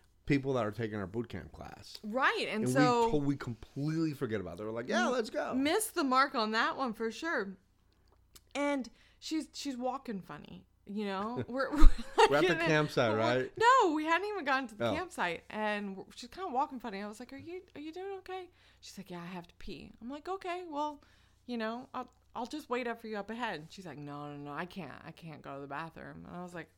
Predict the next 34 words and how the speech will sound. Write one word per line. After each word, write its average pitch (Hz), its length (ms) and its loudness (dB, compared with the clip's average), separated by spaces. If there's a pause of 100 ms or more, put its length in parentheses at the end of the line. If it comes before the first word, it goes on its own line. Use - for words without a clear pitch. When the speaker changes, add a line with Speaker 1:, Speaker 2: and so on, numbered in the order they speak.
Speaker 2:
"Okay." 160 300 -18 (1000)
I 190 60 -20
was 170 100 -20
like, 170 400 -10
"All 180 80 -10
right, 185 400 -8 (400)
no 196 160 -6
big 170 160 -14
deal. 226 440 -6 (140)
Let 190 180 -8
it 165 100 -10
go. 214 360 -2
She's - 220 -14
my 160 160 -14
friend. 240 380 -2
I'm 202 80 -6
not 120 120 -2
Speaker 1:
And 120 80 2
Speaker 2:
gonna 143 140 6
Speaker 1:
we're, 143 60 -2
we're 147 140 4
on 226 120 8
the 247 80 6
Speaker 2:
pry." 285 140 0
Speaker 1:
trail, 196 340 0
right? 117 220 -2
Speaker 2:
We're 226 80 2
on 311 140 4
the 392 60 -6
trail. 180 280 -4
Speaker 1:
We're 123 80 2
on 139 160 0
the 135 60 -8
trail. 98 260 -4